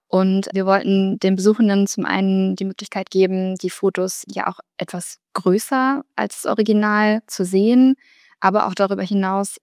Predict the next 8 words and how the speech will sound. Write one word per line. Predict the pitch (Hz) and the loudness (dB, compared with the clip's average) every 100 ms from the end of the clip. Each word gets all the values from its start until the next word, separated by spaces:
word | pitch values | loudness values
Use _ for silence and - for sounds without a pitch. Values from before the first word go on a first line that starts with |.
| _ _ _ | _ _ _
ja, | 190 185 185 - | -2 0 -2 -4
war | 190 | -2
uns | 202 - | -2 -2
wichtig, | 208 - - | -4 -4 -4
Kontextinformationen | 208 220 220 - 190 196 190 185 - 190 190 | -2 0 -2 -4 -4 -2 -4 -4 -4 -2 -2
zu | - 196 | -2 -4
den | 185 185 185 190 - | -2 -2 -2 -4 -8
Fotografien, | 190 - - 180 - 240 233 220 214 | -10 -8 -8 -4 2 6 6 4 2